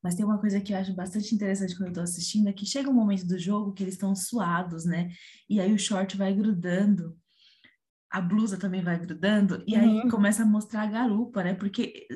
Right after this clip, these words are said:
Speaker 1: é difícil você ter um jogador desbundado,
Speaker 2: É,
Speaker 1: né?
Speaker 2: é, é.
Speaker 1: Eles têm uma bundinha bonita, tal, e eu já
Speaker 2: É interessante.
Speaker 1: percebi que muitas vezes eu tava jo-,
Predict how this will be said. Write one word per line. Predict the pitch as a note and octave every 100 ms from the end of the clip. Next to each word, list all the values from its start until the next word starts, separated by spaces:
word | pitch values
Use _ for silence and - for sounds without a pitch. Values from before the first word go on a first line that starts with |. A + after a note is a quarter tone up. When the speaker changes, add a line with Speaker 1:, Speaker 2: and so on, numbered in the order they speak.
| - _
Speaker 1:
é | B3
difícil | C#4+ D4+ D#4 F4
você | B3+ A3+ G#3
ter | G3+
um | F#3
jogador | F#3 F3+ F#3 F3+
desbundado, | E3+ F3+ F3 F3 F3 D#3 D#3 F3+
Speaker 2:
É, | E3+
Speaker 1:
né? | F3+ E3 - - G3
Speaker 2:
é, | F#3 E3+ - _ _
é. | E3 C4
Speaker 1:
Eles | C4+ C4+
têm | D4 D4
uma | C#4+
bundinha | C4 C4 B3 B3+ B3
bonita, | B3+ C4 A3 C4 B3+ - G#3
tal, | G#3+ A3 A#3 - _ _ _ _ _ -
e | B3 B3 A#3 - _ -
eu | A3
já | B3 A#3
Speaker 2:
É |
interessante. | F#3+ A3 B3 B3+
Speaker 1:
percebi | G#3+ A3+
que | A#3+
muitas | A3 A#3+ A3
vezes | G#3+
eu | G#3+
tava | A3+ A3
jo-, | G#3